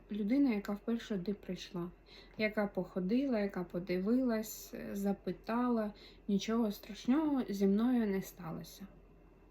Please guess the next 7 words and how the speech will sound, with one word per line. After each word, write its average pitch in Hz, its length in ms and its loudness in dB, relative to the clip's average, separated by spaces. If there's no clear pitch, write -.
Зовсім. 196 540 -2
І 233 320 4
перед 208 280 0
цим 294 300 4
я, 214 260 2
звісно, 196 880 -2
ще 185 680 -2